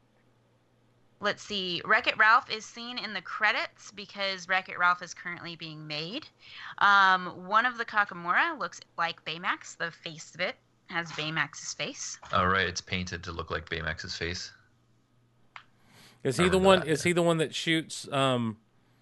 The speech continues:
Speaker 3: the chief with the, uh, with the darts?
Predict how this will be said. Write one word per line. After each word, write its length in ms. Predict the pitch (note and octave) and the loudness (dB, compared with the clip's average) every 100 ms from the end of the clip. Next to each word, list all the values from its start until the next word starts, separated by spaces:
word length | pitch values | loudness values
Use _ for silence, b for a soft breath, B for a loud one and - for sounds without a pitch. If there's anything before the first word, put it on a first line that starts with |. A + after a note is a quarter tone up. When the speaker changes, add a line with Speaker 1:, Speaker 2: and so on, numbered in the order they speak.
| _ - | _ -6
Speaker 3:
the 120 | B2 | -6
chief 440 | - D3+ D3+ D#3 C#3+ | -4 -2 -2 -2 2
with 200 | C#3+ A#2+ | 2 2
the, 260 | C3 B2 | 2 4
uh, 200 | A2 A2 G#2+ _ _ _ _ _ _ _ _ _ _ _ | 2 0 -6 _ _ _ _ _ _ _ _ _ _ _
with 160 | B2 B2 | -6 -4
the 80 | A2+ | -2
darts? 560 | B2+ B2+ C#3+ - - | 0 2 2 -2 -20